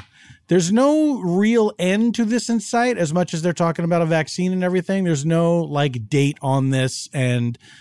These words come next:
um, it just feels like,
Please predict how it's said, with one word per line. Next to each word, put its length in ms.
um, 720
it 180
just 340
feels 560
like, 420